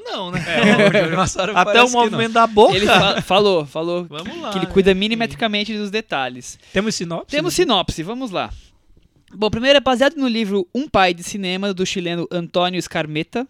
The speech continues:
Speaker 3: mesmo autor de O Carteiro e Poeta. Anos sessenta, Serras Gaúchas, Tony Terranova
Speaker 1: Johnny Massaro.
Speaker 3: lida com a ausência do pai após
Speaker 1: Vincent Cassel.
Speaker 3: após retornar de sua cidade natal e trabalhar como professor de francês, entre conflitos juvenis,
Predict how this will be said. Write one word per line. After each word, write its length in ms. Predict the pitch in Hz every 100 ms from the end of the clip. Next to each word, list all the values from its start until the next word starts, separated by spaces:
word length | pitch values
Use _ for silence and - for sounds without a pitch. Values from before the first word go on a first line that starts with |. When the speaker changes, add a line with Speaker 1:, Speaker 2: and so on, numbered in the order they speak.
| -
Speaker 3:
mesmo 240 | 170 170
autor 260 | 160 - 156
de 100 | 147
O 20 |
Carteiro 300 | 147 139 135
e 20 |
Poeta. 460 | - 185 170 - 240 _ _ _ _ _
Anos 220 | - 277
sessenta, 640 | 311 285 240 247 254 254 254
Serras 280 | 247 233
Gaúchas, 600 | 202 202 220 240 - - - _ -
Tony 240 | 320 302
Terranova 720 | 277 226 208 208 220 240 247 _ _ _ _ _ _ _
Speaker 1:
Johnny 220 | - 117 113
Massaro. 520 | 160 - 143 156 208 _ _ _ _ _ _ _ _
Speaker 3:
lida 280 | 226 285 269
com 160 | 254 247
a 40 |
ausência 260 | 214 247 269
do 100 | 247
pai 460 | - 165 143 143 - _
após 320 | - - 202
Speaker 1:
Vincent 340 | 190 175 180 165
Cassel. 500 | 151 - 123 147 254 _ _ -
Speaker 3:
após 300 | 190 - 214
retornar 320 | 208 208 202 208
de 80 | -
sua 200 | 214 202
cidade 320 | 180 196 196
natal 480 | 214 - 196 214 214
e 60 |
trabalhar 340 | - 202 185 196
como 160 | 190
professor 300 | 190 175 202
de 60 | 190
francês, 640 | 208 214 - 160 143 - -
entre 200 | 208 -
conflitos 420 | 196 180 190 190 185
juvenis, 580 | 240 262 226 220 -